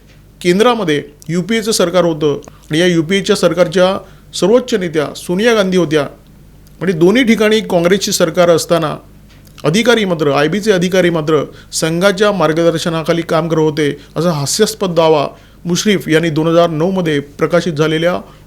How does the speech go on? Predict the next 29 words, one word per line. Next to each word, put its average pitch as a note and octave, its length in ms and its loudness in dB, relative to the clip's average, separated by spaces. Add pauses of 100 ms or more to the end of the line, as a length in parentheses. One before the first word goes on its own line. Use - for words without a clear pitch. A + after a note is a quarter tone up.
(140)
Who A3 160 0
Killed G3+ 240 -2
करकरे D#3 480 0
या D#3 80 0
पुस्तकातून D#3+ 520 0
केलेला D3+ 300 0
आहे. D3 80 -2
म्हणजे - 920 -10
सव्वीस E3+ 380 0
अकराच्या F#3 500 0
हल्ल्यामागे D#3+ 720 0 (200)
संघातला D3+ 520 -2
एक D#3 100 0
गट C#3+ 220 0
आहे C#3 200 2 (440)
आणि C#3+ 120 -2
हे E3 200 -2
जे E3+ 380 0 (160)
संघाचे D#3 380 -2
अधिकारी D3+ 400 0
आहेत C#3+ 220 -2
ते F3+ 120 0 (500)
ब्राह्मण्यवादी D#3+ 720 0
आहेत, B2+ 100 -2 (200)
म्हणजे E3+ 140 -4
मुश्रीफांचा G3 540 0
दावा F3+ 200 0
तुम्हाला E3+ 260 0
सांगतोय. D3 400 -2